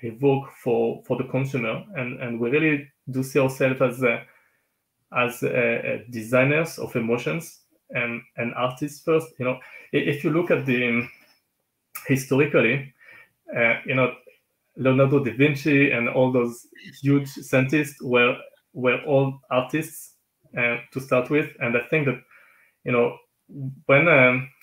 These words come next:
the Industrial Revolution started, and there was a need for a mass of engineers to kind of support, you know, uh, you know, factories and,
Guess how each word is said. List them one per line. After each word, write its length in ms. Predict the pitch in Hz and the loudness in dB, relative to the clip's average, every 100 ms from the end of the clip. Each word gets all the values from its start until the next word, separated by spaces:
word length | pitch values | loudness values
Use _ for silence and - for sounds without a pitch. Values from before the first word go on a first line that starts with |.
| - | -10
the 140 | 139 139 | -2 0
Industrial 520 | 120 131 131 156 139 | 0 -2 0 2 2
Revolution 500 | 120 120 131 151 147 | 2 0 -2 -2 -6
started, 520 | - 160 160 185 185 _ _ _ _ _ | 0 0 2 -2 -4 _ _ _ _ _
and 280 | 131 120 131 _ - | -6 -6 -8 _ -2
there 100 | 127 | 0
was 220 | 131 135 | 2 2
a 40 | |
need 300 | 127 143 139 | 2 2 2
for 140 | 131 117 | 2 2
a 40 | |
mass 500 | 120 127 139 143 - | 2 4 4 4 -2
of 140 | 117 - | -8 -6
engineers 580 | 131 117 127 135 135 - | -6 0 2 2 0 -2
to 120 | 117 | -6
kind 160 | 131 120 | -4 -4
of 80 | 117 | -6
support, 640 | - 131 - 135 131 131 | -10 -12 0 2 2 0
you 80 | 117 | 0
know, 280 | 117 117 | 0 -2
uh, 340 | - 123 120 117 - | -4 -4 -4 -6 -12
you 100 | - | -10
know, 200 | 120 110 - _ | -6 -6 -10 _
factories 800 | - 135 - 135 131 123 - - 135 | 0 0 2 2 2 0 -6 -12 -6
and, 400 | 123 123 113 | -6 -6 -8